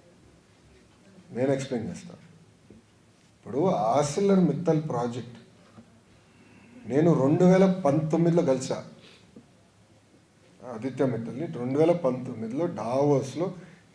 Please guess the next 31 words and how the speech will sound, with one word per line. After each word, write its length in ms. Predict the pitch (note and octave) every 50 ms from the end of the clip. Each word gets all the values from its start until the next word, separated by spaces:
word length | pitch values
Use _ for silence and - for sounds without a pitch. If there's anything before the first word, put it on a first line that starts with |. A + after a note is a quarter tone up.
| _ -
టీసీఎస్ 680 | C#3 E3 F3+ E3 - F3 F3 F3 D#3 D3 - - C3+
వాళ్ళ 140 | B2+ B2+ A#2+
బూత్ 460 | G#2 G2+ A#2 C3 C#3 - - - -
బయట 260 | A2+ A2+ A#2+ A#2+ -
కలిసి 440 | C3 - - - A2 A2+ - - C#3
ఆనాడు 400 | C3 A#2 B2 C3+ D3 E3+ F3 E3
చెప్పి, 240 | C#3+ C3+ B2+ C3 -
"ఆంధ్ర 260 | A2+ A#2 C3 C#3 C#3
రాష్ట్రానికి 420 | C3 C3 B2 - - B2 A#2 G#2+ A2+
రండి" 340 | A2 G#2+ G#2 G2+ G#2+ A2+ A2+
అని. 100 | G#2 F#2+ F#2 - - - - - _ _ _ _ _ _ _ _ _ _ - _ _ _ _ _ _ _ _ _ _ _ _ -
ఎన్డీఏ 300 | - A2 C3 D#3 F#3 G#3
ప్రభుత్వ 380 | G3 - D#3+ D#3 E3+ E3+ E3 D3
అధికారంలోకి 480 | C#3 C#3+ C#3+ D#3 D3+ D3+ D3+ D3 B2+
వచ్చిన 220 | B2 B2 - B2+ B2
వెంటనే 240 | A#2 A2+ C#3+ D#3+
నేను 220 | G3 F#3 E3+ D3+ D#3+
ఫోన్ 220 | - D3 C#3+ D3
చేశాను, 220 | C#3 C3 B2 A2 A#2+
"బాస్, 180 | D3+ D3 C#3+
ఫైవ్ 200 | - C3+ C3+ C3
ఇయర్స్ 200 | C#3 D3+ D3 D3 C#3+
అయింది, 360 | B2+ B2 A#2+ A#2 B2 C3+ B2
మీరు 220 | A#2 A#2 A#2 A2+
వేరే 240 | A2+ A#2 B2 C3+ C#3
రాష్ట్రానికి 380 | C3 C3 B2+ C3 - C3+ A#2+ A#2+
వెళ్దాం 180 | A2+ A#2 A#2
అనుకున్నారు, 300 | A#2 A2+ A2+ A2+ A2+ A2+
అక్కడ 160 | A2+ G#2+ A2
ఏం 160 | A#2 B2+ C3 B2
అవ్వలేదు, 220 | G#2+ G#2+ A2 G#2+